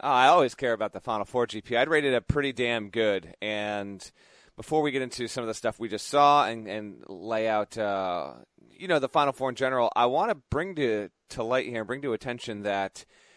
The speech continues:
it's been a really good tournament. I don't know if this is the best tournament ever. In fact, maybe that will be determined, l-, like, if Loyola wins on two more buzzer beaters, <laughs> maybe that would actually be the clincher or anything like that.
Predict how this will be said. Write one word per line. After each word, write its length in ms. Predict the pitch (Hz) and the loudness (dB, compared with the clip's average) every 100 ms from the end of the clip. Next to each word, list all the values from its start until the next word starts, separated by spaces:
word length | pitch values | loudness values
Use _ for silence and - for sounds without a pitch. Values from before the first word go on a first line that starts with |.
| _ _ | _ _
it's 100 | - | -8
been 160 | 147 | -2
a 40 | 139 | 0
really 280 | 135 196 240 | 0 -2 2
good 200 | 202 - | 2 2
tournament. 380 | 175 147 120 - | -2 -2 -4 0
I 160 | 190 | 2
don't 280 | 294 277 - | 4 4 4
know 280 | 180 170 175 | 6 8 8
if 140 | 151 | 6
this 220 | - 147 147 | 2 -4 -4
is 100 | 147 | 0
the 120 | 139 | 0
best 360 | 131 123 - | 4 2 2
tournament 340 | - 123 117 107 | -4 -4 -2 -2
ever. 220 | 101 107 | -2 -4
In 80 | 123 | 0
fact, 280 | 160 147 143 | 6 6 4
maybe 380 | 147 190 208 | 2 2 2
that 240 | 180 160 151 | 2 4 4
will 80 | 165 | 0
be 140 | 156 | -2
determined, 720 | 147 - 156 147 147 135 135 - _ _ _ _ | -4 -2 -2 0 -4 -4 -10 -12 _ _ _ _
l-, 180 | 131 143 - | -14 -12 -2
like, 200 | 139 135 | -2 0
if 80 | 131 | 4
Loyola 440 | 143 151 196 196 | 8 10 10 8
wins 240 | 170 170 | 4 2
on 120 | 156 143 | 0 0
two 160 | 180 | 2
more 160 | 156 143 | 4 6
buzzer 320 | - 147 156 | 6 4 0
beaters, 340 | 165 165 156 | 0 0 0
<laughs> 0 | |
maybe 320 | 151 - 170 156 | -2 -2 2 4
that 220 | 147 170 | 4 4
would 80 | 147 | 4
actually 240 | 143 143 | 4 0
be 100 | 135 | -6
the 80 | 120 | -6
clincher 420 | - 143 151 139 | -6 -6 -4 -4
or 60 | 139 | -4
anything 240 | 139 135 | -4 -4
like 160 | 139 117 | -6 0
that. 320 | 131 139 | 2 2